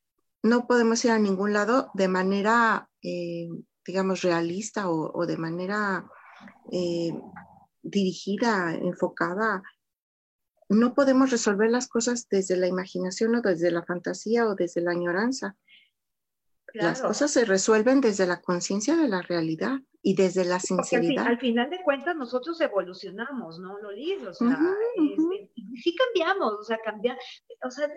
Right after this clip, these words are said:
Speaker 2: no cambia a lo mejor tu esencia, pero cambiamos muchos aspectos de nuestra vida conforme vamos madurando. O sea, no, no podemos ser los mismos a los veinte años que a los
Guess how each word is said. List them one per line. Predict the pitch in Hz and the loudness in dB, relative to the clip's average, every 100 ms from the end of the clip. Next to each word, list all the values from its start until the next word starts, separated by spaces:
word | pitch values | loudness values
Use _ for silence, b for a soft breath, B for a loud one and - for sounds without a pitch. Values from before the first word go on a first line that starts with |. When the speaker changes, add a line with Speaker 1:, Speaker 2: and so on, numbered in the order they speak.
| - | -8
Speaker 2:
no | 277 359 | -4 -2
cambia | 370 403 392 392 | 2 2 4 2
a | |
lo | 277 | 2
mejor | 240 277 | -2 -6
tu | 277 | -8
esencia, | 339 - 277 302 302 | -8 -6 -6 -4 0
pero | 247 | 0
cambiamos | 247 233 311 392 381 | 0 -4 -4 -6 -8
muchos | 381 392 277 | -12 -10 -8
aspectos | 240 262 247 302 277 | -8 -10 -10 -10 -10
de | |
nuestra | 226 214 202 | -12 -14 -14
vida | 196 233 262 | -6 -4 -4
conforme | 226 214 196 196 | -8 -10 -10 -6
vamos | 226 302 277 | -6 -6 -8
madurando. | 240 202 208 208 262 | -8 -4 -4 0 -2
O | 285 - - | -2 -8 -6
sea, | - | 0
no, | 285 330 285 | 2 0 0
no | 330 330 | 0 4
podemos | 392 349 330 359 | 4 4 0 -2
ser | 330 | -2
los | 330 277 | -2 -6
mismos | 311 302 320 320 | -8 -4 -2 -2
a | 226 | -4
los | 202 | -6
veinte | 208 269 302 | -10 -6 -2
años | 277 269 269 294 | -2 -2 -6 -8
que | 269 190 | -4 -4
a | |
los | 202 202 - | -6 -10 -14